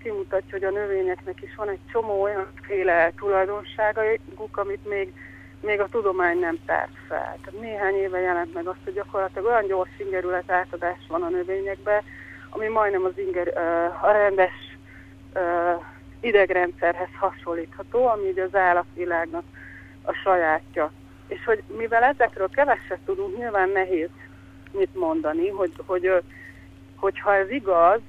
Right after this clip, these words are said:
és hogy mindezekről, amikről előbb beszéltünk, igaz, nyilván lehet az erdőnek is egy olyan, olyan kommunikációja, amit, ö,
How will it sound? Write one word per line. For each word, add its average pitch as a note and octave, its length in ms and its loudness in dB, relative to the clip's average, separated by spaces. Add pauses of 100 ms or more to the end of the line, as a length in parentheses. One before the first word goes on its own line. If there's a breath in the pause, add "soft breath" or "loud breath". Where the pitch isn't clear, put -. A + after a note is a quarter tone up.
és - 220 -6
hogy G#3+ 160 -4
mindezekről, G#3 540 -2
amikről G3 340 2
előbb F#3+ 340 6 (260)
beszéltünk, F#3 600 0
igaz, G3+ 400 6 (420 soft breath)
nyilván G#3+ 320 2
lehet G#3 260 -2
az G3 140 -6
erdőnek F#3+ 500 0
is - 160 -16
egy F#3+ 140 -6
olyan, F#3+ 440 0 (1200)
olyan A3+ 240 6
kommunikációja, A3 1300 2
amit, A3 440 0
ö, A3 240 6